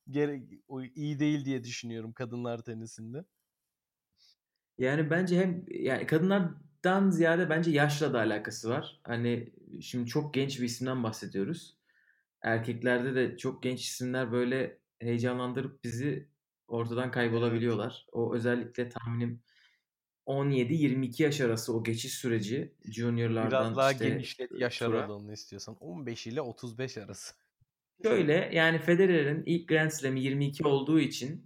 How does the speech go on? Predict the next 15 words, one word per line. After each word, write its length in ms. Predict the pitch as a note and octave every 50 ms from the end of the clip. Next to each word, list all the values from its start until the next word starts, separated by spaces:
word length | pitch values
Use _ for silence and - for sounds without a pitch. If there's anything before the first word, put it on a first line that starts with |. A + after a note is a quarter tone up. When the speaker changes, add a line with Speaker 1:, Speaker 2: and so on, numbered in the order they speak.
| -
Speaker 2:
<laughs> 60 | - -
yirmi 380 | - B2+ - D#3+ C#3+ C#3+ D3+
iki 180 | C#3+ D3 - -
de 100 | C#3 C#3+
tutuyorum. 460 | C#3+ - D3+ C3+ - C#3 A2+ C3+ A#2 -
Speaker 1:
<laughs> 60 | - C3 - - - - - _ _ - F#3 F#3+ -
Speaker 2:
O 120 | - D3+ E3+
zamana 340 | E3 E3 D#3 D3+ D3 D3 D3
kadar 200 | D3+ C#3 C#3+ C#3
zaman 360 | - D3 - D#3 E3 E3 D#3+
veriyorum. 300 | D#3 D3+ D#3+ F3 F#3 D#3+
Hatta 420 | D3 C#3+ C#3+ - D3 C#3+ C#3+ - - - - _ -
birisi 360 | C3 C#3 C3+ - - D#3 C#3+
Zverev, 480 | B2 B2 B2+ C#3+ C#3+ C#3+ C#3+ C#3 C#3+ C#3+ - - - - -
e, 640 | B2+ B2 B2 A#2+ A#2+ A#2+ A#2+ A#2 A#2 - E2 -